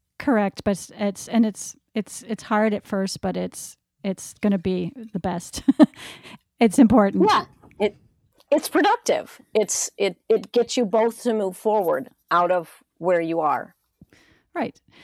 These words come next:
Speaker 1: So, so that's, that's a hard, hard for people to do, and that's where they might be doing some little white lies,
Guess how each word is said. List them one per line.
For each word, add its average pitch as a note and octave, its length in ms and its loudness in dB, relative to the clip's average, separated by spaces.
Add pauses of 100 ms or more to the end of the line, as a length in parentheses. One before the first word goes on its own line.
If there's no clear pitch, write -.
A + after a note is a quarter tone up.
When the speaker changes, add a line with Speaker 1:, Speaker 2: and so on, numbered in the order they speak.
Speaker 1:
So, A3+ 340 4
so A3+ 260 -4
that's, G#3 640 -4
that's A3 380 -10
a C4 40 -8
hard, A#3 340 -8 (180)
hard A3 180 -10
for A3 80 -12
people - 280 -12
to - 120 -14
do, E3+ 280 -10 (440)
and G#3 120 2
that's G3 200 -2
where G#3 100 2
they F#3+ 140 0
might F3+ 300 -4 (220)
be F3+ 420 -4
doing F#3 300 -6
some F#3+ 160 -4
little G3 240 -2
white F#3+ 280 -4
lies, G#3 600 -2